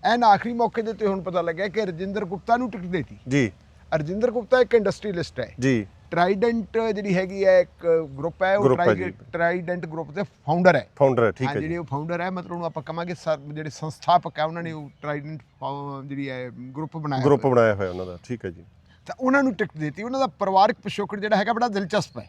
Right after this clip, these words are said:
Speaker 2: ਹਾਂਜੀ, ਉਹੀ ਪੁੱਛਣਾ ਚਾਹੁੰਦੇ ਹਾਂ
Speaker 1: ਹਾਂ,
Speaker 2: ਤੁਹਾਡੇ ਤੋਂ,
Speaker 1: ਹਾਂ।
Speaker 2: ਕੀ ਹੈ ਜੀ ਉਹ?
Speaker 1: ਉਹਨਾਂ ਦਾ ਪਰਿਵਾਰਕ ਪਿਛੋਕੜ ਇਹ ਹੈ ਕਿ ਇਹ ਕਾਲੇ ਬਾਂਦਰ ਪਿੰਡ ਹੈ ਬਠਿੰਡੇ ਜ਼ਿਲ੍ਹੇ 'ਚ।
Speaker 2: ਠੀਕ ਹੈ ਜੀ।
Speaker 1: ਜਿਹਦਾ ਨਾਂ ਅੱਜ ਕੱਲ੍ਹ
Speaker 2: ਨਸੀਬ-,
Speaker 1: ਬਦਲ-
Speaker 2: ਨਸੀਬਪੁਰਾ ਜੀ।
Speaker 1: ਜਿਹਦਾ ਨਾਂ ਅੱਜ ਕੱਲ੍ਹ ਬਦਲ ਕੇ ਨਸੀਬਪੁਰਾ ਰੱਖਤਾ। ਤੇ
Speaker 2: ਠੀਕ ਹੈ।
Speaker 1: ਨਸੀਬਪੁਰਾ ਰੱਖਿਆ ਕਿਉਂ?
Speaker 2: ਜੀ।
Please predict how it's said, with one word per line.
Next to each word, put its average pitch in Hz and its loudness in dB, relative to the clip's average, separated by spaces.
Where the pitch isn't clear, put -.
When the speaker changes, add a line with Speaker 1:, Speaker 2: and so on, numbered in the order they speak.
Speaker 2:
ਹਾਂਜੀ, 127 4
ਉਹੀ 135 4
ਪੁੱਛਣਾ 117 -2
ਚਾਹੁੰਦੇ 98 -2
ਹਾਂ 120 2
Speaker 1:
ਹਾਂ, - -4
Speaker 2:
ਤੁਹਾਡੇ 107 -2
ਤੋਂ, 101 -2
Speaker 1:
ਹਾਂ। 131 2
Speaker 2:
ਕੀ 151 2
ਹੈ 101 0
ਜੀ 85 -10
ਉਹ? 82 -14
Speaker 1:
ਉਹਨਾਂ 190 -6
ਦਾ 202 2
ਪਰਿਵਾਰਕ 170 2
ਪਿਛੋਕੜ 175 -10
ਇਹ 180 2
ਹੈ 160 2
ਕਿ 175 -10
ਇਹ 180 0
ਕਾਲੇ 214 8
ਬਾਂਦਰ 226 2
ਪਿੰਡ 170 -6
ਹੈ 151 0
ਬਠਿੰਡੇ 147 -8
ਜ਼ਿਲ੍ਹੇ 143 -6
'ਚ। - -14
Speaker 2:
ਠੀਕ 147 0
ਹੈ 123 6
ਜੀ। 95 -4
Speaker 1:
ਜਿਹਦਾ 185 -4
ਨਾਂ 180 4
ਅੱਜ 170 2
ਕੱਲ੍ਹ 165 6
Speaker 2:
ਨਸੀਬ-, 175 8
Speaker 1:
ਬਦਲ- - -8
Speaker 2:
ਨਸੀਬਪੁਰਾ 127 4
ਜੀ। 85 -8
Speaker 1:
ਜਿਹਦਾ 208 2
ਨਾਂ 175 2
ਅੱਜ 170 -2
ਕੱਲ੍ਹ 185 0
ਬਦਲ 165 -4
ਕੇ 185 -4
ਨਸੀਬਪੁਰਾ 180 -2
ਰੱਖਤਾ। 170 -2
ਤੇ 208 -2
Speaker 2:
ਠੀਕ 208 0
ਹੈ। - -2
Speaker 1:
ਨਸੀਬਪੁਰਾ 220 4
ਰੱਖਿਆ 214 2
ਕਿਉਂ? 190 2
Speaker 2:
ਜੀ। 139 6